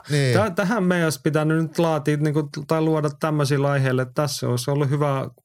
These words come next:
Speaker 2: paikka debytoida salaliittokorneri.
Speaker 1: Me tehdään se vielä joskus, eiks vaan?
Speaker 2: Joo, mut sitähän me ei tähän tarvittaisi, niinku, semmonen, kyllä se, semmonen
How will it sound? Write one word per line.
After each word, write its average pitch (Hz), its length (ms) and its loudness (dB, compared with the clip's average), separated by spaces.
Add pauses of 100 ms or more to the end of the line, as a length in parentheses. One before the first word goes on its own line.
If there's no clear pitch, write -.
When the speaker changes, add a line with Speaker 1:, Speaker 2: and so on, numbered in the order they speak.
(140)
Speaker 2:
paikka 131 300 -2
debytoida 123 440 -2
salaliittokorneri. 117 1300 -2 (260)
Speaker 1:
Me 151 100 0
tehdään 190 360 0
se 110 100 0
vielä 113 140 2
joskus, 120 340 -2
eiks 110 220 -2
vaan? 98 200 -2 (200)
Speaker 2:
Joo, 135 540 -4
mut 131 200 -2
sitähän 165 340 -2
me 156 80 0
ei 156 60 0 (180)
tähän 151 320 0
tarvittaisi, 131 560 -2
niinku, 127 200 0
semmonen, 131 400 -2
kyllä 131 140 -2
se, 139 120 0 (260)
semmonen 135 460 -4